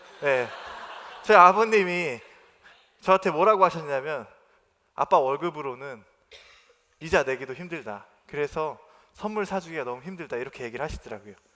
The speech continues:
경제적으로 힘들었잖아요. 그래서 어머님이랑 아버님이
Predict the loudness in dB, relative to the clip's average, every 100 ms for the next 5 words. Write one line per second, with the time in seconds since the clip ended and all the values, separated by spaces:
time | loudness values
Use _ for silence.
0 | _ _ _ _ -20 -4 0 2 4 2
1 | 2 0 0 0 2 0 -2 -4 -4 -2
2 | -2 0 -2 0 -2 -2 -4 -2 0 2
3 | 0 -2 -8 -10 -12 -14